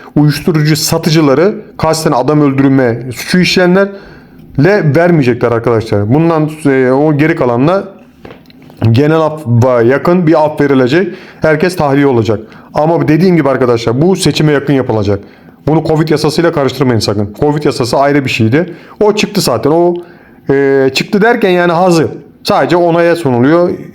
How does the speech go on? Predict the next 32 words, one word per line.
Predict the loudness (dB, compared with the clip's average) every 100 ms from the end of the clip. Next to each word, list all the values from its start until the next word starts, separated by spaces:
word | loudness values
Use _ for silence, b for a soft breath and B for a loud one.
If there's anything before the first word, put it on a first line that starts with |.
| -2
geçecek. | -2 0 -2 -2 -4 -14 -8
Şu | -2 -2
artık | -2 -4
sa-, | -2 0
dediğim | 2 2
gibi | 0 -2 -6 B B -2
yasalı | 0 0 2 2
günü | 2 2 0
başlarlar | -2 0 2 2 0 0 0
ya | 2
da |
on | 2 0
beşine | 0 -2 -2
kadar | 0 0 0
bitirirler | 0 2 2 2
bu | 0
işi. | 0 -4 -4 B B B B B -20 -6
Takipçisiyiz. | -2 0 -2 -2 -2 2 2 0 -8 B B B _ _ _ _ _ _ _ _ _ _ -2
Göreceğiz, | 2 2 2 2 2
bakacağız | 0 0 0 0 0
ama | 0 0
size | 0 2 2
şöyle | 2 2 2
söyleyeyim. | 2 2 2 2
Yani | 0 0
bugün | 0 2 2 0
çıkacak, | -2 0 0 0
yarın | 0 2 0
çıkacak | 0 0 2
diyenlere | 0 2 0 0
de | 0
çok | -2 -6